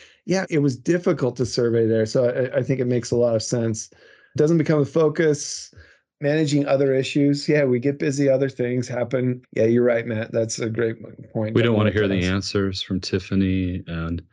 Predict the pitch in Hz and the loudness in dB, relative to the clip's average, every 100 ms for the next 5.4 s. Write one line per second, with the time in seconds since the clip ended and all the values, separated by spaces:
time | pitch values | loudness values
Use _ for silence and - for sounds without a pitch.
0 | _ _ _ _ _ _ _ - 98 92 | _ _ _ _ _ _ _ -2 0 0
1 | 104 95 92 90 90 120 _ - 113 101 | 0 2 2 0 -4 -10 _ -6 0 2
2 | 92 82 - 87 87 87 85 - 80 87 | 2 0 -2 0 2 0 -2 -4 -4 -4
3 | - 85 82 80 123 87 120 82 - 92 | -4 -2 -2 -4 -4 -2 -2 -4 -2 -2
4 | 92 - _ _ - - _ - - _ | -2 -6 _ _ -20 -20 _ -20 -20 _
5 | - 82 78 | -4 -2 -2